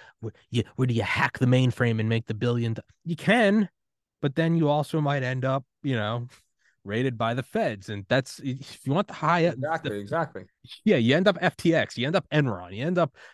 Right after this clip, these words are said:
Speaker 1: jumping
Speaker 2: Mm-hmm.
Speaker 1: out of a building or putting a gun in your mouth. You end up, it, it ain't,
Speaker 2: Yeah,
Speaker 1: it ain't
Speaker 2: exactly.
Speaker 1: great.
Speaker 2: No, it's not great. And even sometimes, like, I think that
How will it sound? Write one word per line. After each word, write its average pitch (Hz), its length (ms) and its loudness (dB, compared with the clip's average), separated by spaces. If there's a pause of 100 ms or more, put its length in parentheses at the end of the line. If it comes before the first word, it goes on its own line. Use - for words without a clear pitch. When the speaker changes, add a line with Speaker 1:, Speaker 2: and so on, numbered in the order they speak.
(100)
Speaker 1:
jumping 143 300 0
Speaker 2:
Mm-hmm. 147 80 4
Speaker 1:
out 147 60 4
of 135 80 0
a 120 40 -6
building 117 360 -2
or 90 80 -10
putting 131 180 -8
a 107 60 -4
gun 117 280 2
in 104 100 0
your 95 100 -2
mouth. 90 320 -4
You 110 100 0
end 127 160 4
up, 143 100 4
it, 135 220 -2
it 143 120 -2
ain't, 160 220 0 (200)
Speaker 2:
Yeah, 135 60 -6
Speaker 1:
it 151 40 -2
ain't - 40 -2
Speaker 2:
exactly. 110 200 -4
Speaker 1:
great. 117 300 0 (340)
Speaker 2:
No, 107 120 -14
it's 98 140 -18
not 110 220 -10
great. 90 220 -14 (680)
And 131 140 -4
even 160 240 -2
sometimes, 131 560 -2
like, 117 200 -2
I 113 100 -4
think 113 300 -10
that 107 180 -6